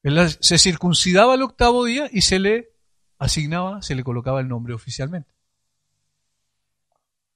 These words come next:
Ahora, en ese, en ese nombre, y ya lo hemos visto en, en ocasiones anteriores, está principalmente la razón por la cual Él vino a esta tierra. Este nombre,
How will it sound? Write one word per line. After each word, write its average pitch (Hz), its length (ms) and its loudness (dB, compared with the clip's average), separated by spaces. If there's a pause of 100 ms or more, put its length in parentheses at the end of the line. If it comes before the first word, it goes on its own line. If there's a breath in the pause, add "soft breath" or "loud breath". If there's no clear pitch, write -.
(1160 soft breath)
Ahora, 185 560 2
en 156 160 2
ese, 254 360 4
en 185 140 0
ese 233 240 2
nombre, 180 400 -4 (800)
y 120 80 -12
ya 143 140 0
lo 226 100 2
hemos 180 180 0
visto 170 300 -2
en, 143 240 -6
en 131 140 -10
ocasiones 139 480 -4
anteriores, 165 480 -8
está 165 420 -6 (320 soft breath)
principalmente 240 1200 2
la 160 140 2
razón 233 420 0
por 202 140 2
la 156 120 2
cual 160 200 2
Él 143 100 -2
vino 139 200 -4
a - 20 -2
esta 117 160 -6
tierra. 87 240 -16 (1800 loud breath)
Este 220 280 2
nombre, 180 440 0